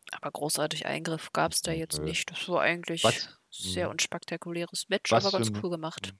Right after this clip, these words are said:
Speaker 1: Netter Main.
Speaker 2: Was für mich jetzt zum Beispiel spannend wäre, wenn A E W da ein wenig die New Japan f-, äh, Schiene fahren würde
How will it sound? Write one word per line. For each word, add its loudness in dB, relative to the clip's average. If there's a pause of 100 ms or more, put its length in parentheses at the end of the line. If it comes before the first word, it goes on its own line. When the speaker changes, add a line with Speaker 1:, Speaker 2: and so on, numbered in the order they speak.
Speaker 1:
Netter -4
Main. 0
Speaker 2:
Was -2
für 2
mich 2
jetzt 4
zum -2
Beispiel 2
spannend -2
wäre, 4
wenn 4
A -4
E 4
W 6
da 4
ein -2
wenig 0
die -2
New 4
Japan 4 (420)
f-, -12
äh, 12
Schiene 0
fahren 2
würde 4